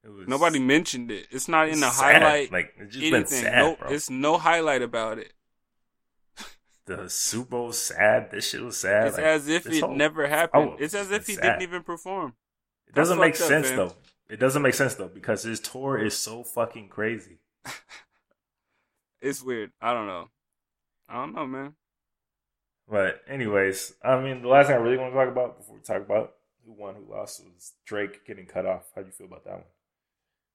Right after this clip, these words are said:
Speaker 2: Oh, I thought that was hilarious. I thought it was funny, but I thought it was weird. I was like, "Oh, I see what
Speaker 1: You
Speaker 2: they did."
Speaker 1: You think they, it was a time, time constraint, or do you think, you know,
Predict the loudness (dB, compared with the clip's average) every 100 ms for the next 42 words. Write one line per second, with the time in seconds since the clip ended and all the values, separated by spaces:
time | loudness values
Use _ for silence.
0 | _ _ _ _ -4 -4 -2 -6 -8 -8
1 | -8 -10 -6 -4 -4 -4 -8 -12 -20 _
2 | _ _ _ _ _ _ _ _ _ _
3 | _ -12 -2 0 0 -4 -6 -4 -4 -6
4 | -12 _ _ _ _ -2 -2 0 -2 -2
5 | -6 -8 -4 0 0 -2 -6 -8 -10 -8
6 | -4 -4 -4 -6 -8 -16 _ _ _ _
7 | _ _ _ _ -8 -6 -6 -6 -8 -8
8 | -8 -8 -10 -14 _ _ _ -14 -10 -6
9 | -6 -6 -10 -14 _ _ -20 -20 -20 _
10 | 4 6 6 0 -10 _ _ 4 6 2
11 | -6 -8 -8 -10 -10 -14 -16 -16 -20 -20